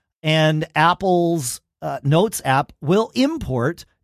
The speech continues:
E N E X format. So it truly is built to do this.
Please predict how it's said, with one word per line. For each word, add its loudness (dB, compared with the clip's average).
E 2
N 4
E 2
X 0
format. -2
So 0
it -4
truly -2
is -2
built -2
to -4
do 0
this. -4